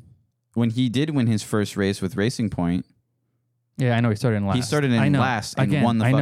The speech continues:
Speaker 1: fucking
Speaker 2: I know.
Speaker 1: race.
Speaker 2: Again, you can have one of those in your career, Terry. That's a fluke, right? A circ-, a set of circumstances happened in that race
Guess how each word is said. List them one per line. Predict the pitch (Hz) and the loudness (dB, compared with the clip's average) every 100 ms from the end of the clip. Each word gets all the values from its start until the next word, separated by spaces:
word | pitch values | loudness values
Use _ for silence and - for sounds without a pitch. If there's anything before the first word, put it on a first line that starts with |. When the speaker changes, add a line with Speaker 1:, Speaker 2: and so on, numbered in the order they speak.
| 113 | 2
Speaker 1:
fucking | 98 | 2
Speaker 2:
I | 131 | 0
know. | 110 | 0
Speaker 1:
race. | 101 - - - | -2 -12 -10 -2
Speaker 2:
Again, | 127 139 98 104 _ _ - | 0 0 -2 -8 _ _ -2
you | 123 | 0
can | 143 | 2
have | 135 143 113 | 4 2 2
one | 120 123 | 2 2
of | |
those | 120 110 | 2 2
in | 120 | 2
your | 104 | 0
career, | - 107 98 | 0 0 0
Terry. | - 101 95 - - _ _ _ _ _ - | 0 -2 -4 -6 -12 _ _ _ _ _ -4
That's | 113 - | -2 0
a | 117 | 0
fluke, | 117 98 - - _ _ | 0 0 -4 -18 _ _
right? | - 107 120 - _ _ _ _ _ _ _ - - | -4 0 0 -4 _ _ _ _ _ _ _ -18 -6
A | 151 127 | -2 -2
circ-, | - - 185 180 - - | -4 -2 -2 0 -4 -4
a | 127 | -2
set | - 175 160 | -2 -2 0
of | 139 | 0
circumstances | 180 165 160 139 143 131 135 123 | 0 0 0 0 0 0 0 0
happened | 147 143 143 123 | 0 2 2 2
in | |
that | 120 117 | 2 2
race | 127 123 113 113 | 2 2 0 -2